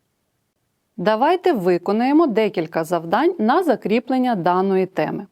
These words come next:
Перше завдання. З'ясуйте, яким членом речення є виділені слова. Ось таке речення. Звичай плести навесні вінки з давніх давен поширений у багатьох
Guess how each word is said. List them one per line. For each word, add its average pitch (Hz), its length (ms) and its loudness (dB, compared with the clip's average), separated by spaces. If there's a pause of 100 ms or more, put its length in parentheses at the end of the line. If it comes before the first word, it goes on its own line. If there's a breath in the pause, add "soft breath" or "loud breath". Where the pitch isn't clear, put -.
(720)
Перше 302 340 0
завдання. 196 560 -2 (440)
З'ясуйте, 233 760 0 (200)
яким 233 440 0
членом 190 400 0
речення 220 480 0
є 214 440 0
виділені 196 640 0
слова. 180 480 -4 (1080)
Ось 294 120 -4
таке 220 260 0
речення. 175 460 -4 (440)
Звичай 214 680 -2
плести 233 640 0
навесні 214 600 0
вінки 202 640 0 (180)
з 175 100 -6
давніх 190 400 0
давен 180 460 0
поширений 247 720 -2
у 269 100 0
багатьох 202 680 0